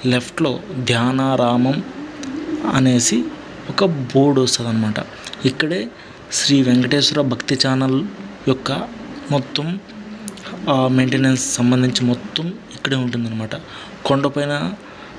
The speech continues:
మనం ఏదైతే, మ్, మామూలుగా మనం ఎస్పీబీసీ ఛానల్లో చూస్తామో అదంతా ఇక్కడే వాళ్ళు వీడియో తీస్తారనమాట. ఇదిగో కనిపిస్తుంది చూడండి, ఇక్కడ లెఫ్ట్లో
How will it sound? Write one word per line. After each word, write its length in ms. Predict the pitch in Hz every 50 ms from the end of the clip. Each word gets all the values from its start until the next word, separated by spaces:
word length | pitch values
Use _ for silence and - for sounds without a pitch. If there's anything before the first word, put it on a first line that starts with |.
| - 139
మనం 300 | 139 135 143 151 - - - - - - - - 139
ఏదైతే, 420 | 131 127 127 131 127 - 156 165 185 208 214 202 - - - - - - - - - - - 147
మ్, 440 | 139 131 127 123 123 123 131 147 165 - - - - -
మామూలుగా 300 | 127 127 127 127 127 127
మనం 460 | 131 127 127 127 131 143 - 190 196 185 - - 135
ఎస్పీబీసీ 480 | 123 - - - 131 127 123 - 139
ఛానల్లో 360 | 123 - 131 127 127 127 127 127
చూస్తామో 540 | 127 - 123 - - - 123 123 151 202 208 - - - - - - - -
అదంతా 440 | 127 120 123 131 139 - 92 104 - - - - -
ఇక్కడే 420 | - - - 160 156 185 233 277 - - - - - - - - - 143
వాళ్ళు 220 | 147 156 170 202
వీడియో 380 | 220 202 143 131 139 139 156 151
తీస్తారనమాట. 760 | 151 - 139 127 - - 139 127 123 123 120 113 110 107 101 - - - - - - - - - - - - - - - - - - - - - - 226 - 107 202 - - - - - -
ఇదిగో 320 | 131 127 127 123 135 160 190 208 - - - - -
కనిపిస్తుంది 540 | - 120 120 131 131 127 - - 127 120 113
చూడండి, 260 | 110 113 113 110 113
ఇక్కడ 180 | 110 - 113 107
లెఫ్ట్లో 500 | 104 104 107 113 - - - 123 110 -